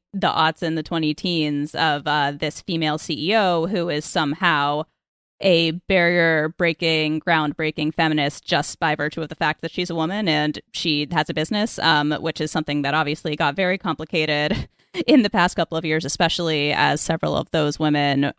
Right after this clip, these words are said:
had, were found to have problematic business practices and, you know, problematic labor relations and, you know, were firing employees for being pregnant and things like that. Um,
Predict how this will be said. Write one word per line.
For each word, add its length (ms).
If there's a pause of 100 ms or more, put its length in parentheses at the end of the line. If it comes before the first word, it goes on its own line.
had, 520
were 140
found 240
to 40
have 220
problematic 500
business 280
practices 720
and, 420
you 140
know, 140
problematic 520
labor 460
relations 880
and, 240
you 80
know, 40
were 240 (140)
firing 400
employees 400
for 100
being 200
pregnant 400
and 240
things 160
like 160
that. 300
Um, 300